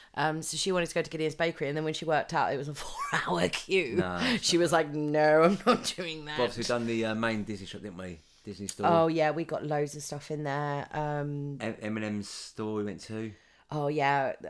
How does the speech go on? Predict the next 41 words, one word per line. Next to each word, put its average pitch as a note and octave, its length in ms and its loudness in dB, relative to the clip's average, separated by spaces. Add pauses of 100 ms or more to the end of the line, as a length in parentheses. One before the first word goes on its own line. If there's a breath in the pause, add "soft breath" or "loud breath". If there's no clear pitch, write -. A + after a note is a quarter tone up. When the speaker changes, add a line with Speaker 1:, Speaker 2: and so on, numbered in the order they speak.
(240)
Speaker 1:
M D#3+ 140 -4
and D3+ 100 -2
M's. D3 300 -4
I D3+ 120 -2
got - 180 -10
lo-, C#3+ 200 -4
yeah, E3 160 -4
we D3+ 100 -6
got, - 220 -8
like, D#3 160 -8
in E3 60 -6
Speaker 2:
Star C#3+ 160 4
Speaker 1:
there. - 20 4
Speaker 2:
Wars C#3 180 2
shop. - 320 -2 (560 soft breath)
Speaker 1:
Oh G3 240 6
my F#3 140 2
God, F3 300 0
that D3 120 0
was D3+ 140 -4 (160)
epic. F#3 500 0
We F3+ 80 0
got, F3 300 2
uh, F3 240 4
we F3 80 -2
got F3 180 0
my F3+ 80 0
brother, E3 680 4
uh, E3 300 0
my D#3 120 -8
brother E3 320 0
Logan. D#3+ 380 0
We D3+ 60 -6
got C3 160 -6
him D#3+ 140 -4
a D3 100 -2
lightsaber, D#3 580 0
not F#3 280 2
the F#3+ 80 -4
one E3 320 2
from, D3+ 420 -2